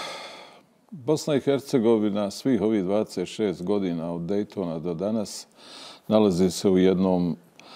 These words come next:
zaleđenom konfliktu koji nas drži čitav ovaj period. I mislim da je kriza koja je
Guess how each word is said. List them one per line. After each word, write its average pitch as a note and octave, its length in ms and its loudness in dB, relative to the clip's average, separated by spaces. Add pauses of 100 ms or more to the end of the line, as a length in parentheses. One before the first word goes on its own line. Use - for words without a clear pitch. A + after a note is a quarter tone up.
(580)
zaleđenom F#2+ 880 4 (320)
konfliktu C3 720 4 (640)
koji A2 680 6
nas G2+ 280 0
drži G2+ 520 4 (600)
čitav G#2+ 320 0
ovaj F#2+ 240 4
period. A2 500 2 (1120)
I A2 80 4
mislim A#2+ 300 4
da A2 100 8
je G#2 140 6
kriza A#2+ 540 6
koja F#2+ 600 4
je F#2 500 4